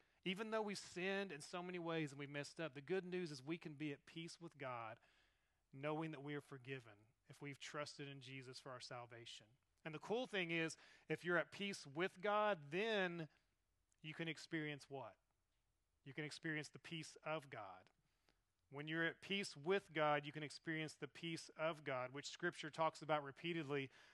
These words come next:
Let me just read to you from part of Philippians four, verse seven. It says, "His peace," right, Jesus, God's peace, "will guard your hearts and minds as you live in Christ Jesus."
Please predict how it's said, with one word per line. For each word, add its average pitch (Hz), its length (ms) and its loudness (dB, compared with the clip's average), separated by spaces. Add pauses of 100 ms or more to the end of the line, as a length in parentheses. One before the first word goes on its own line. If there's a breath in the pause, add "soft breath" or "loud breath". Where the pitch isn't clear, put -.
Let 147 140 0
me 170 80 4
just 165 160 0
read 160 240 0
to 156 60 -2
you 160 120 0
from 147 160 -6
part 156 220 4
of - 60 -6
Philippians 147 640 -2
four, 147 440 -2 (500 soft breath)
verse 151 220 2
seven. 160 400 6
It 139 80 -4
says, 156 240 2
"His 196 400 6
peace," 170 680 -4
right, 139 260 -4
Jesus, 165 460 -4
God's 165 300 8
peace, 185 480 -2 (360 loud breath)
"will 143 280 -2
guard 160 340 8
your 185 120 4
hearts 170 320 4
and 160 120 -4
minds 151 480 4 (220)
as 185 680 8 (360 soft breath)
you 165 260 0
live 165 560 4
in 143 100 -8
Christ 143 400 -2
Jesus." 120 560 -16